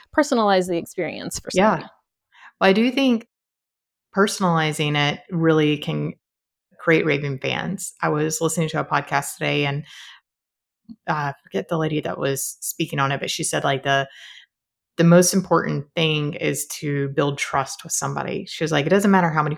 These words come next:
Speaker 2: followers you have or how many names you have on an email list, et cetera, but, you know, do they trust you?"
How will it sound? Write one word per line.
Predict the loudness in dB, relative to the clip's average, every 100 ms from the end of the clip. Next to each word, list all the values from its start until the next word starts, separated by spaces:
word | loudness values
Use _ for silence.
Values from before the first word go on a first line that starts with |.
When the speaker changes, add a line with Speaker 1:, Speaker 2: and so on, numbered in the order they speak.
| -2
Speaker 2:
followers | 0 2 2 0
you | -2
have | -2 0 0 -2 -4
or | 0 2 0 -8 -20 -20 _
how | -2 0
many | 2 2
names | 2 0 0
you | 0
have | 0
on | 0
an | -2
email | -2 -2 -2
list, | -4 -6
et | -6
cetera, | 0 0 0
but, | 0 -2 -4 -6
you |
know, | -4
do | 0 2
they | 2
trust | 0 -2 -2 -6
you?" | -8 -10